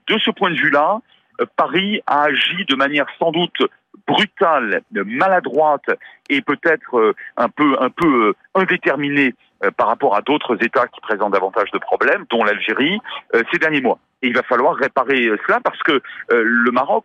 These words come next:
euh, encore une fois, y compris en termes de renseignement, joue, euh, un rôle de plus en plus important, euh, sur ce qui concerne, euh, la France. Et, et alors, ça va être compliqué d'expliquer ça aux Algériens, notamment parce que, et je reviens d'un mot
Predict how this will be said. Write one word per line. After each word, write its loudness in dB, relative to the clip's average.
euh, 0
encore 2
une -4
fois, 0
y -4
compris -2
en 0
termes -2
de 0
renseignement, 0
joue, -2
euh, 2
un 2
rôle 2
de 2
plus -2
en -2
plus -4
important, 0
euh, 0
sur 0
ce -14
qui -10
concerne, -2
euh, 0
la 0
France. 2
Et, 0
et 0
alors, 2
ça -2
va 2
être -8
compliqué -2
d'expliquer -2
ça 2
aux -4
Algériens, 0
notamment 0
parce -2
que, 0
et 2
je -4
reviens 0
d'un 2
mot 0